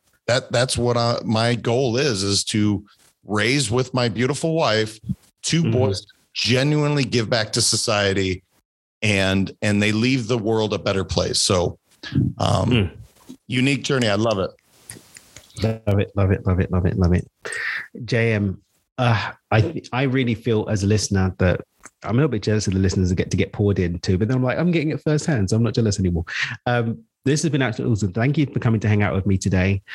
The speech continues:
Speaker 2: Um, have you got any final thoughts to leave with,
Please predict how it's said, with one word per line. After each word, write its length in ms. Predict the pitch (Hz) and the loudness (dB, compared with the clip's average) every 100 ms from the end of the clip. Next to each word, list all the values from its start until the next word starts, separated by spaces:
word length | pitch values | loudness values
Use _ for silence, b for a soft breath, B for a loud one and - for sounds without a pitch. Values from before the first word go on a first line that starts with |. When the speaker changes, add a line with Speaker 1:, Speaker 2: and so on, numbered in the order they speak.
| B - 120 | B -8 -2
Speaker 2:
Um, 340 | 117 117 - _ _ _ - - | 0 0 -4 _ _ _ -10 -4
have 100 | 156 | 0
you 60 | |
got 80 | 190 | 0
any 320 | 185 180 165 - _ _ - - _ _ - - | 2 0 -2 -8 _ _ -20 -20 _ _ -8 -2
final 400 | 127 131 127 113 | 0 2 2 0
thoughts 460 | - 104 101 - | 0 0 0 -2
to 100 | - | 0
leave 360 | 101 98 90 - - | 2 2 0 -4 2
with, 220 | 98 | 2